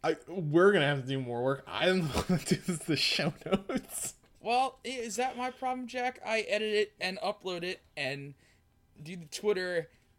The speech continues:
Speaker 2: and do everything, so get off my back.
Speaker 1: Oh, man. It, <sighs> phew. Shots fired.
Speaker 2: Yeah.
Speaker 1: Shots fired.
Speaker 2: Yeah. This is,
Speaker 1: God.
Speaker 2: we're, we're fighting right now. We're,
Speaker 1: Yeah,
Speaker 2: we're,
Speaker 1: it's going
Speaker 2: we're
Speaker 1: off
Speaker 2: not,
Speaker 1: the
Speaker 2: we're not
Speaker 1: rails.
Speaker 2: good.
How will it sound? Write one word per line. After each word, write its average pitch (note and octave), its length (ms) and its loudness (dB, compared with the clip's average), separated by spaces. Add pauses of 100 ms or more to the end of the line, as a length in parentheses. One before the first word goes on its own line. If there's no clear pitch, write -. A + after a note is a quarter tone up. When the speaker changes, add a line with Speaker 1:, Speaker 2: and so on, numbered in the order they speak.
Speaker 2:
and C3 360 -8
do F3+ 200 -4
everything, B2+ 600 -6
so A#2+ 340 -4 (120)
get F3+ 140 0
off E3+ 220 -2
my E3+ 80 -4
back. D#3+ 540 0 (520)
Speaker 1:
Oh, A#2+ 300 0
man. G#2 460 -6
It, A#2+ 160 -10 (320)
<sighs> - 180 -20 (120)
phew. F4 240 12 (760)
Shots - 320 -6
fired. F#2+ 380 -6 (100)
Speaker 2:
Yeah. B2 200 -6
Speaker 1:
Shots G2+ 280 -6
fired. F2+ 480 -12
Speaker 2:
Yeah. C#3 340 0 (1160)
This A#2+ 120 -14
is, A2+ 60 -16 (100)
Speaker 1:
God. B2 180 -14 (640)
Speaker 2:
we're, A#2+ 60 -20 (420)
we're B2+ 40 -8
fighting B2+ 420 -2
right G#2+ 220 -12
now. G2 260 -16 (160)
We're, A2 140 -12 (200)
Speaker 1:
Yeah, B2+ 320 2
Speaker 2:
we're, A#2+ 60 -6
Speaker 1:
it's A#2+ 100 -6
going B2+ 160 0
Speaker 2:
we're A2 60 2
Speaker 1:
off D#3 60 2
Speaker 2:
not, D3+ 80 -4
Speaker 1:
the D#3 40 -4
Speaker 2:
we're E3 60 -2
not F#3+ 140 4
Speaker 1:
rails. F3+ 120 -4
Speaker 2:
good. D#3+ 280 0